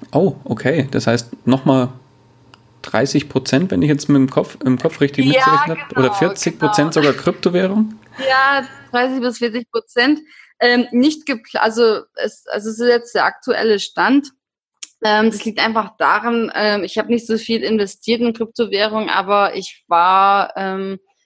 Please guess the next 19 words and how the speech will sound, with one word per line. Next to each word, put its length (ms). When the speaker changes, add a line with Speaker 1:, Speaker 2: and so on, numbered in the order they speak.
Speaker 2:
bin 160
schon 100
seit 180
über 260
einem 240
Jahr 120
dabei, 420
also 200
bevor 320
der 400
Boom 420
kam, 520
Ende 300
letzten 540
Jahres, 580
bin 180
ich 120
schon 120
eingestiegen 760